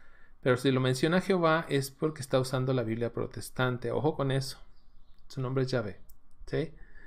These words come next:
Eh, Pichón, el Padre Fortea, Padre Antonio Fortea, ¿cómo se me olvida? Miss Catolicismo,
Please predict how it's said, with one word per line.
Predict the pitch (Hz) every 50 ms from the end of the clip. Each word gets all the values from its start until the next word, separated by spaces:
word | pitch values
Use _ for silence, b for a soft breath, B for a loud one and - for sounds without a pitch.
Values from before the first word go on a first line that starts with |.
| B B B B B B -
Eh, | - 131 123 123 123 127
Pichón, | 127 - - - 175 196 202 202 190
el | 170 151 135
Padre | - 156 190 202
Fortea, | 190 - 151 131 - 139 147 175 185 185 170 160
Padre | - 127 143 151
Antonio | 160 160 156 - 135 147 165 160
Fortea, | - 113 101 - 131 143 151
¿cómo | - 156 170
se | 165 - 170
me | 143
olvida? | 123 117 123 131 147 160 160 143 127 B B B B B B B B B B B B - - -
Miss | 151 151 156 -
Catolicismo, | - 175 165 165 151 131 131 127 - 160 175 180 180 175 165 160 143 135 131 131